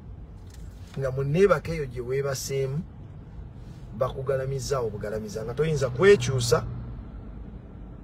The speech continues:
ebisigadde byonna nga balina kukusalirawo. Kyokka ojjukire,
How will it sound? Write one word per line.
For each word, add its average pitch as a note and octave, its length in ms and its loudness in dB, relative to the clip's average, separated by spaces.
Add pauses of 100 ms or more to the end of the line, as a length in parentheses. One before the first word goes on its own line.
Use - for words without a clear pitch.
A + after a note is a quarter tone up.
(220)
ebisigadde C#3+ 460 2
byonna A#2+ 240 -4
nga A#2 100 -4
balina G#2 300 -6
kukusalirawo. D#2+ 720 -6 (1500)
Kyokka A3 280 6
ojjukire, F3+ 560 8